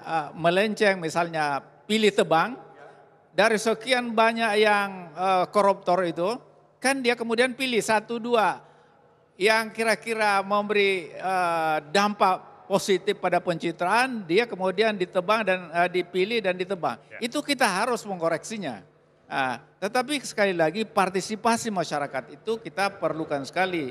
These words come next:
Speaker 1: untuk bersifat kritis dan meluruskan. Nah, sekarang ini yang ada menurut saya, partisipasi masyarakat termasuk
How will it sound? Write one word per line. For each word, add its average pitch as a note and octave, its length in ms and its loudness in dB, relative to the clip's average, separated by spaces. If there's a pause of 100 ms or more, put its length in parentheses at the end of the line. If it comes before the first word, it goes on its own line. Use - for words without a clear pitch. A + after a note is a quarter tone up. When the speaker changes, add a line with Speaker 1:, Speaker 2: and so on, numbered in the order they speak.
(280)
Speaker 1:
untuk F#3 380 -2
bersifat D3+ 540 -2
kritis A3 580 -4
dan D#3+ 220 0
meluruskan. D#3 720 0 (280)
Nah, A3 140 0
sekarang A#3 380 -2
ini C4+ 240 -2
yang G3+ 120 -2
ada C#3 540 0
menurut E3+ 380 -4
saya, B2+ 480 -2 (380)
partisipasi A#3 800 0
masyarakat F3+ 560 0
termasuk A#3 460 2